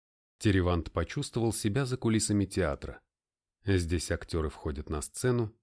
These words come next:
и покидают ее через люки и боковые дверцы. А значит, там разыгрывается драма, которую он пропустил. Лемюэль при виде Тереванта подавил возглас. «Что там происходит?»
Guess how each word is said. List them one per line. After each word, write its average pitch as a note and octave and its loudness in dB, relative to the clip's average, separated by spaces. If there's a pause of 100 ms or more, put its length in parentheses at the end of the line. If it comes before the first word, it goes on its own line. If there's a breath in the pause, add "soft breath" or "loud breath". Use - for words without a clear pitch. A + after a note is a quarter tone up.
(340)
и A2+ 2
покидают E3+ 2
ее C3+ 2
через G#2 2
люки C3 0
и C#3+ 2
боковые G2 0
дверцы. G#2+ -6 (680)
А - -2
значит, C#2 -4 (540)
там B2 4
разыгрывается B2 2
драма, C#2+ -2 (380)
которую D3 2
он C3+ 2
пропустил. - -4 (1000)
Лемюэль G2+ 6
при A#2 4
виде A2 4
Тереванта A2 0
подавил A2 2
возглас. D2 -4 (720)
«Что - 2
там A2 6
происходит?» A#2+ 6